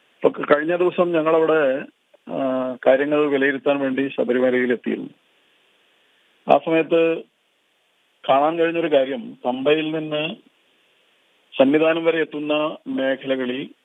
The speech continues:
വളരെ ഹൈ റിസ്കി ആയിട്ടുള്ള സ്ഥലങ്ങളുണ്ട്, നല്ല കയറ്റമുള്ള, ഭക്തന്മാർക്ക് സഹായം ആവശ്യമുള്ള സ്ഥലങ്ങൾ.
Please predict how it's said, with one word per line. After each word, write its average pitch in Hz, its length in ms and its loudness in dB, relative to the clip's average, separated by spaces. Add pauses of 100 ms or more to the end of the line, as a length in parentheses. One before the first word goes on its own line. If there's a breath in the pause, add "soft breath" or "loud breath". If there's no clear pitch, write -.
(500)
വളരെ 151 340 4
ഹൈ 160 120 0 (120)
റിസ്കി - 240 0
ആയിട്ടുള്ള 165 480 2
സ്ഥലങ്ങളുണ്ട്, 147 720 -2 (560)
നല്ല 135 280 4
കയറ്റമുള്ള, 131 720 -2 (1040)
ഭക്തന്മാർക്ക് 156 600 2
സഹായം 156 540 0
ആവശ്യമുള്ള 160 360 -2
സ്ഥലങ്ങൾ. 120 380 -6